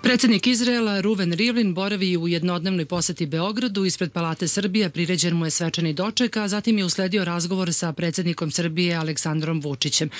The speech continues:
Šefovi država su poručili da dva naroda vezuje tradicionalno prijateljstvo, kao i da će raditi na produbljivanju saradnje. Vučić je naveo kako je zahvalan Izraelu što ne priznaje jednostrano proglašenu nezavisnost Kosova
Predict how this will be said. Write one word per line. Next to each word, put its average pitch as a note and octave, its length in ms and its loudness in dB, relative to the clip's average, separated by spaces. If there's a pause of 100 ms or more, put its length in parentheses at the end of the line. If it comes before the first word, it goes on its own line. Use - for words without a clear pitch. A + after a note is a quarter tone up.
(200)
Šefovi B3+ 380 2
država A3 400 2
su E3+ 140 0
poručili F#3 520 0
da D#3 140 -2
dva E3 200 -2
naroda D#3+ 360 -2
vezuje D#3+ 420 0
tradicionalno E3 640 -2
prijateljstvo, E3+ 680 -2
kao F3 260 -2
i D#3+ 40 0
da D3+ 100 -2
će D#3 160 0
raditi F3+ 420 0
na E3 140 0
produbljivanju E3 640 0
saradnje. - 500 -4 (380)
Vučić C4+ 300 2
je A#3 60 4
naveo A3+ 340 0
kako G3+ 340 -2
je F3+ 100 2
zahvalan G3+ 480 0
Izraelu D#3+ 400 -2
što - 180 0
ne F3 100 2
priznaje F3+ 600 0
jednostrano E3 580 -2
proglašenu D#3+ 520 0
nezavisnost D3 580 -4
Kosova A3+ 440 -2